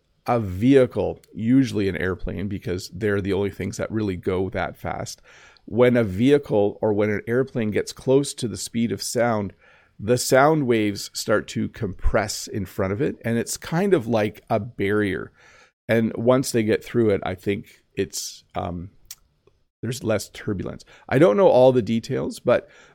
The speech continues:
I do know that for a long time, airplanes never broke the sound barrier,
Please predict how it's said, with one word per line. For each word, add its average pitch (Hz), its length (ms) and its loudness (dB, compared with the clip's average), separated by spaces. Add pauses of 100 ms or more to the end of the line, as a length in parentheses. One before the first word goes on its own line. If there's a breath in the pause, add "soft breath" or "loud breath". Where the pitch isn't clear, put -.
I 117 80 2
do 123 260 4
know 135 260 6
that 98 440 0
for 135 240 4
a 135 60 8
long 151 340 6
time, 107 420 0
airplanes 107 720 -2
never 127 560 0
broke 113 540 -2
the 101 160 -8
sound 120 400 0
barrier, 98 420 -2